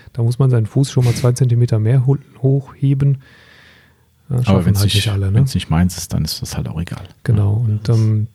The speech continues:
Speaker 1: das haben wir versucht so ein bisschen zu ko-, korrigieren. Ist immer am Schweller ein bisschen schwierig. Die sind natürlich auch schön kon-, warte mal, konkav, konvex, äh, konkav, konkav geformt. Und, ähm, das ist natürlich selbst mit so einer kleinen Minimaschine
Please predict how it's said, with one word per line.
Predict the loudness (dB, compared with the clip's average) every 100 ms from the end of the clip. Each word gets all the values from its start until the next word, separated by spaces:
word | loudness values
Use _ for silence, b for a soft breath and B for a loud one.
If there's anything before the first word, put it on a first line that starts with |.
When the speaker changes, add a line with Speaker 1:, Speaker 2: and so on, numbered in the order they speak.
| -2
Speaker 1:
das | 0
haben | 2
wir | 2
versucht | 2 0 0 0
so |
ein | -2
bisschen | 0 -2
zu | 0
ko-, | 0 -2 -4
korrigieren. | -2 0 2 2 2
Ist | 2
immer | 2 2
am | 0
Schweller | 0 2 2
ein | 2
bisschen | 2 0
schwierig. | 2 2 2
Die | 2
sind | 0 2
natürlich | 2 2 2
auch | -2
schön | 0 2 2 B B B B B
kon-, | -2 0
warte | 0
mal, | 2 0
konkav, | 0 0 0 0 -2 0 -2 -4
konvex, | -4 -2 -2 -4 -10 -18 b b b b -12
äh, | -6 -2 0 2 2 0 0 0 -2
konkav, | -4 -4 -2 -2 -4 B B B B
konkav | 0 2 2 2
geformt. | -2 0 2 2 0 -8 _
Und, | 0 4 4 2
ähm, | 2 2 2 -2 -6 _
das | -2 -2
ist | 0
natürlich | 0 2 0 0
selbst | -4 -2
mit | 0
so | 0
einer | 0
kleinen | 0 0 2
Minimaschine | 2 4 2 0 0 2 2